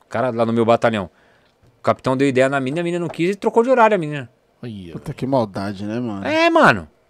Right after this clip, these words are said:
Speaker 1: Minha mulher
Speaker 2: É, tá.
Speaker 1: sabe quem que é, não vou falar porque ela é parceira,
Speaker 2: Tá
Speaker 1: mas
Speaker 2: com o poder na mão, né, velho? Faz o que quiser, né? Joga pra lá, joga pra
Speaker 1: Tiozão
Speaker 2: cá.
Speaker 1: do boteco, nem meus filhos quis ser polícia, não. Minha filha ia, queria ser juíza.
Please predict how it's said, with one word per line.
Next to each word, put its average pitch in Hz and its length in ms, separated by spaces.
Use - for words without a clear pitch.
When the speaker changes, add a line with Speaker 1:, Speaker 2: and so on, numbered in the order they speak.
Speaker 1:
Minha 98 140
mulher 123 160
Speaker 2:
É, 165 40
tá. 156 60
Speaker 1:
sabe 220 160
quem 269 120
que 262 120
é, 202 100
não 127 80
vou 143 120
falar 160 180
porque 180 120
ela 202 80
é 214 60
parceira, 208 380
Speaker 2:
Tá 120 60
Speaker 1:
mas 113 240
Speaker 2:
com - 40
o - 40
poder 170 340
na 196 80
mão, 180 240
né, 269 120
velho? 120 240
Faz 139 140
o 147 40
que 170 60
quiser, 147 380
né? 147 100
Joga 139 220
pra 123 140
lá, 135 160
joga 120 160
pra 120 40
Speaker 1:
Tiozão 165 340
Speaker 2:
cá. 202 60
Speaker 1:
do 185 40
boteco, 156 420
nem 156 120
meus 190 200
filhos 180 180
quis 175 140
ser 185 100
polícia, 170 300
não. 139 100
Minha 120 160
filha 165 400
ia, 160 200
queria 135 260
ser 123 300
juíza. 147 480